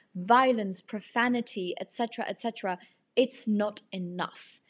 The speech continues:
because people have grown used to it and nobody will talk about it because nobody finds it interesting.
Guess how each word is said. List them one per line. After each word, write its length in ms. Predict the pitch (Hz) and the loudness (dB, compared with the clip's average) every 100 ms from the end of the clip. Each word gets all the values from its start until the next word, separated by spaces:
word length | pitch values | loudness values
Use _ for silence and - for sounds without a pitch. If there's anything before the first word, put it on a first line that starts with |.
| - _ | -20 _
because 340 | 240 247 247 - | -2 0 -2 -6
people 420 | - 269 - 285 | -6 -6 0 -2
have 320 | 233 226 - | 0 -2 0
grown 280 | 214 196 185 | -2 0 0
used 320 | 214 233 - | -2 -4 -4
to 120 | 190 | -2
it 160 | 185 - | -2 0
and 160 | 233 262 | 0 2
nobody 300 | 339 392 349 | 2 4 4
will 200 | 277 262 | 4 0
talk 240 | - 349 | 0 -2
about 320 | 302 220 214 233 | 0 -2 -2 -4
it 80 | |
because 240 | 247 285 240 | -6 -6 -2
nobody 320 | 202 190 196 | 0 0 -4
finds 340 | 190 175 180 | -8 -10 -12
it 120 | 165 - | -14 -6
interesting. 680 | 196 185 170 - - - | -4 -2 -6 -6 -10 -10